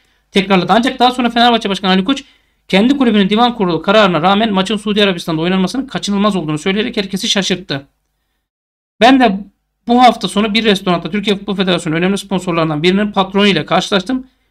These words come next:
Yıllardır tanıştığımız için biraz sohbet ettik. Haliyle laf futbola falan filan geldi. Yani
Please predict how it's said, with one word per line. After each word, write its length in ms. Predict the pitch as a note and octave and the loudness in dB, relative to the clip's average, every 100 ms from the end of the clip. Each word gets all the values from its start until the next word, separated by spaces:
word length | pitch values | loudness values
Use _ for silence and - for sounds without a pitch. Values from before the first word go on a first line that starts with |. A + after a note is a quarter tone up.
| _ | _
Yıllardır 440 | F#3 G#3+ A#3 G#3 F#3 | 0 4 2 2 0
tanıştığımız 460 | F#3+ F#3 G#3+ G3+ | 0 0 -2 -2
için 160 | - E3 | -4 -4
biraz 160 | F3+ | -4
sohbet 300 | F3 F3+ F#3+ | -2 -2 -2
ettik. 220 | F#3+ F#3 F#3+ | -2 -2 2
Haliyle 360 | G3 G3 E3+ | 4 4 2
laf 180 | F3+ F#3 | 0 -2
futbola 380 | A3 - E3 E3 | -8 -8 -4 -2
falan 280 | F3+ F3+ E3+ | 0 0 0
filan 240 | E3 D3 | -4 -4
geldi. 400 | C#3+ D3+ A3+ A#3 _ _ _ _ _ _ _ _ _ _ _ _ _ _ _ _ _ _ _ _ A3 | -4 -2 -2 -2 _ _ _ _ _ _ _ _ _ _ _ _ _ _ _ _ _ _ _ _ 2
Yani 580 | G#3+ A3+ G#3+ G#3 G#3 | 4 4 4 2 0